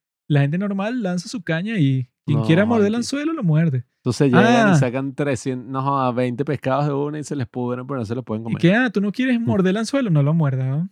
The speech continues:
Speaker 1: sea, problema tuyo. Pero estos tipos son y que, "No, yo voy a sacar todos los pescados que pueda con mis propias manos". Y que,
Speaker 2: Mm.
Speaker 1: "Mi bro, relájate".
Speaker 2: Me, me estoy acordando del bicho ese, Patrice O'Neal, el bicho ese que hace stand-up, que es arrechísimo. Que el bicho y que no, y que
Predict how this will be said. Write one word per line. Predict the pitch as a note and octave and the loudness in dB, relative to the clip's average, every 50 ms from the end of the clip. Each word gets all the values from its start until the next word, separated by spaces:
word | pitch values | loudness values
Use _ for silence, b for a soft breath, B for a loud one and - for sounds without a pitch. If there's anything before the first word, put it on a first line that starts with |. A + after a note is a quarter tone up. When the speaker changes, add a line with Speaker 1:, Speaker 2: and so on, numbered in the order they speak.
| _ _ | _ _
Speaker 1:
sea, | _ C#3+ C3+ C3 B2+ B2 B2 B2 B2 - _ | _ -2 -2 0 -2 -2 -6 -8 -12 -6 _
problema | - C#3 C3+ C3+ C3 D3 E3 | 0 2 4 4 4 2 2
tuyo. | - C#3 C3 B2 B2 - _ _ _ _ _ - - | 2 2 2 0 0 -4 _ _ _ _ _ -2 2
Pero | E3+ E3 F3 E3 - - | 4 4 4 2 0 0
estos | E3 D#3 - - G#3 F#3 | 0 0 2 0 0 0
tipos | - G#3 F3+ G#3 F#3 | 0 0 0 2 0
son | - G3+ G#3+ | 0 0 0
y | |
que, | F#3 E3+ | 0 2
"No, | C#3+ C#3 C#3+ D3 | 2 4 2 2
yo | C3+ C3 | 2 2
voy | C3 C#3 C#3 | 2 2 0
a | |
sacar | C#3+ - D#3+ D3+ C#3+ | 0 0 2 2 2
todos | - E3+ E3+ F#3 | 2 2 2 2
los | F#3 F#3 | 2 2
pescados | - E3 - - D#3+ F3 | 0 0 0 0 -2 -2
que | - G3+ | -2 -2
pueda | D#3+ F3 F#3 G3+ | 0 0 0 0
con | - G#3+ F#3+ | 0 0 0
mis | F#3 E3 | 2 2
propias | - D#3+ D3+ - F#3 F#3 | 2 2 2 2 0 0
manos". | F3+ F3+ E3+ D#3+ D3+ | 2 0 2 2 2
Y | D3 | 2
que, | C3 C#3+ C3 B2 - _ _ | 2 0 0 0 -2 _ _
Speaker 2:
Mm. | A2+ G#2 | -10 -4
Speaker 1:
"Mi | D#3 D3+ D3 | 0 2 2
bro, | D#3+ F#3 G#3+ A3+ G#3 - _ _ _ | 4 4 2 0 -2 -6 _ _ _
relájate". | D#3+ E3 D#3+ F#3 A3 A3+ - E3 - - C3 C3 - _ _ _ _ _ _ _ | 2 2 4 4 2 0 -2 -4 -4 -6 -8 -10 -14 _ _ _ _ _ _ _
Speaker 2:
Me, | - A#2+ A#2+ A2+ G2+ E2+ | -2 0 0 0 0 0
me | A#2+ A#2+ A#2 | 0 0 0
estoy | G#2+ G2 A2 | 0 0 -2
acordando | G#2 G#2+ A#2+ B2+ A2+ G#2+ G#2+ A2 A#2 | 0 0 0 -2 -2 -2 -2 -4 -4
del | B2 B2 A2+ | -4 -4 -4
bicho | G#2 G#2 F#2+ - G#2+ | -4 -6 -6 -8 -8
ese, | - - B2+ | -8 -8 -6
Patrice | A2+ B2+ A2 - - A2+ G#2+ - - A2+ | -6 -6 -6 -4 -4 -4 -2 -2 -2 0
O'Neal, | A#2+ B2+ B2+ A2+ G2+ G2 - - - _ - | 0 0 0 0 -2 -4 -8 -14 -20 _ -14
el | A2 G#2+ G2+ G2+ G2+ G2+ G2 G2 | -12 -10 -10 -10 -10 -12 -12 -12
bicho | G2 G2 F#2+ - A2 A2+ | -12 -12 -6 -4 -2 -2
ese | A2+ - C3 A2+ | -2 -4 -6 -6
que | A#2+ B2 | -4 -4
hace | A2 G2+ - - A2+ | -4 -4 -4 -8 -8
stand-up, | - - A#2+ A2+ A2+ A2+ A2+ A2+ G#2+ | -6 -4 -4 -4 -4 -6 -10 -10 -8
que | - A2+ | -6 -4
es | A2 | -4
arrechísimo. | B2 - G#2+ F#2 - A#2 A2 - - G2 G2 _ _ _ _ _ _ _ _ _ _ _ _ - | -4 -6 -8 -8 -8 -8 -8 -8 -10 -16 -20 _ _ _ _ _ _ _ _ _ _ _ _ -2
Que | A2+ | 0
el | A2 | 0
bicho | G#2+ F#2+ - - | 0 -2 -6 -8
y | |
que | A2 C#3+ C3+ A2+ | -4 -2 -2 0
no, | G#2 B2 C#3+ C3+ B2 | 0 0 0 0 0
y | A2 F#2+ | -2 -4
que | - - G#2+ G2+ G2+ G2 F#2+ F#2 - | -4 -6 -4 -4 -4 -6 -8 -10 -14